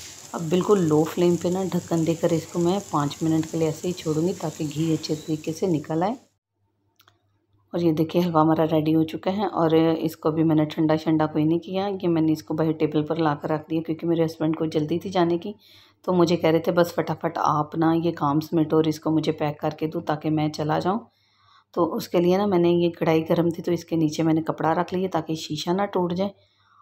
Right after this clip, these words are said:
और अब इस पे मैंने गिरी बादाम और किशमिश डाल दिए और अब इसको मिक्स करूँगी और फिर मैं कर दूँगी इसकी पैकिंग।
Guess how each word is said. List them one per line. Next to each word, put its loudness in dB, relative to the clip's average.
और 2
अब 2
इस -4
पे 0
मैंने 4
गिरी 2
बादाम 2
और 4
किशमिश -2
डाल 4
दिए -4
और -2
अब 2
इसको 0
मिक्स 0
करूँगी 0
और 2
फिर -4
मैं 0
कर 0
दूँगी 0
इसकी -6
पैकिंग। -4